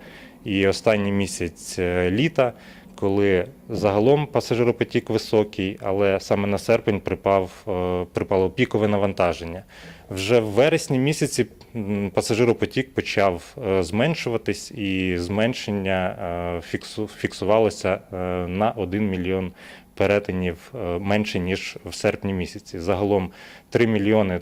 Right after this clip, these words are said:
триста тисяч осіб перетнули кордон, е, у вересні. Це сукупно, е, за весь місяць і, е, в обох напрямках, як на виїзд, так і на в'їзд. В жовтні місяці пасажиропотік мав також тенденцію до зменшення,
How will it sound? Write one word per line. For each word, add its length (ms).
триста 380
тисяч 540
осіб 400
перетнули 400
кордон, 380
е, 300
у 100
вересні. 540
Це 180
сукупно, 840
е, 40
за 160
весь 240
місяць 520
і, 440
е, 220
в 120
обох 340
напрямках, 560
як 160
на 120
виїзд, 380
так 180
і 40
на 140
в'їзд. 300
В 80
жовтні 400
місяці 500
пасажиропотік 840
мав 280
також 340
тенденцію 540
до 120
зменшення, 680